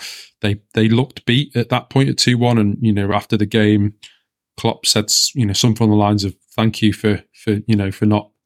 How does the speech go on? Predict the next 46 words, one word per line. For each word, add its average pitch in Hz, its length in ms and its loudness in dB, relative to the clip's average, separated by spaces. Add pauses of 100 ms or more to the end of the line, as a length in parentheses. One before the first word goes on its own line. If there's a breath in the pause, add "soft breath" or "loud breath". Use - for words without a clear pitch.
(600 soft breath)
for 113 80 0
not 117 160 0
killing 113 300 0
us 104 100 2
off 113 220 -2
and 107 100 2
scoring 110 380 2
many 110 180 4
more," 113 480 2
didn't 123 220 0
he? 113 100 2
So 110 320 0 (480 loud breath)
I 127 80 -4
think, - 480 -4 (480)
I 120 80 -2
think - 500 -4
it 123 60 2
was 107 160 4
a 104 60 0
hu-, - 260 -2
huge 131 340 0
surprise, 104 520 0
but - 180 -10
yeah, 113 140 2
that, 107 260 -2 (160)
that 120 160 0
obviously 107 380 0
did, 107 240 0 (220)
did 117 200 -2
sum 110 320 0
up, - 320 -4
um, 98 480 -4 (640)
sum 123 220 0
up 110 120 -4
how 113 160 0
they'd 107 220 0
been 107 320 0 (540)
in 117 140 2
that 107 160 0
season. 113 540 2
You 127 100 2
know, 104 140 0 (120)
there 123 140 2
was 104 100 0
a 107 40 -2
few 113 380 0